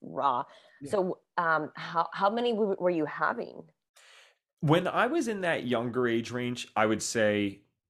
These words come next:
Speaker 2: I mean, on, let's take on average from five to ten years old, probably once or twice a month, tops, ten to twenty minutes. I mean, my parents didn't even take me to the doctor for the initial one, not because they're not good people. It's just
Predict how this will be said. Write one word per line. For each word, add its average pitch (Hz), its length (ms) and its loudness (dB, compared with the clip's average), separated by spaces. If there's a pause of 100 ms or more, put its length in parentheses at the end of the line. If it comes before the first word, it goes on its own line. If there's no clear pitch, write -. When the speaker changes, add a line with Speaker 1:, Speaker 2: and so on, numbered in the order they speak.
(420)
Speaker 2:
I 78 120 -6
mean, 104 220 -14 (300)
on, 135 260 6
let's 170 240 4
take - 300 0
on 135 140 2
average 101 420 0
from 92 140 -16
five 90 220 2
to 92 60 -4
ten 104 160 -6
years 98 160 -4
old, 117 240 -2 (220)
probably - 360 0
once 92 280 -2
or 104 60 -2
twice - 280 -2
a 98 60 -4
month, 87 300 -2
tops, - 400 0 (380)
ten 107 200 -2
to 113 60 -2
twenty 113 240 -2
minutes. 107 300 -2
I - 60 2
mean, 143 140 2
my 196 100 4
parents 226 380 -4
didn't 165 220 0
even 123 180 -2
take 240 240 -6
me 139 80 -2
to - 80 -6
the 104 100 -2
doctor 98 400 2
for - 120 -8
the 98 80 -2
initial 95 340 -2
one, 78 280 -2
not 110 240 2
because 123 180 2
they're 117 80 4
not 113 180 4
good 98 180 -2
people. 127 320 -2
It's - 140 -6
just - 280 -4